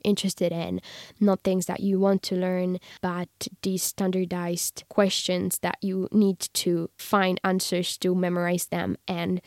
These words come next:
kind of regurgitate them when the exam day comes. So, I mean, correct me if I'm wrong. However, I personally think that this system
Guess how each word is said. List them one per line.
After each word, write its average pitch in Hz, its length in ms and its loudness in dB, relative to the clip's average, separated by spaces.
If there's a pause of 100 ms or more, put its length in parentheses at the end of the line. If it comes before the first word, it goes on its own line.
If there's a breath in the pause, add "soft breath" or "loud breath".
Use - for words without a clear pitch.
kind 202 200 2
of 185 140 -4 (180)
regurgitate 180 720 4 (100)
them 95 340 -2 (300)
when 185 480 0 (200)
the 202 120 6
exam 180 540 2 (440)
day 190 380 -2
comes. - 580 -2 (200)
So, 233 560 10 (100)
I 254 80 6
mean, 208 160 6
correct 254 380 4
me 262 180 8
if 214 100 4
I'm 202 200 2
wrong. 190 260 0 (220)
However, 214 500 6
I 202 160 2
personally 185 460 -2
think 196 480 -4
that 180 420 -6 (180)
this 202 280 0
system 190 800 0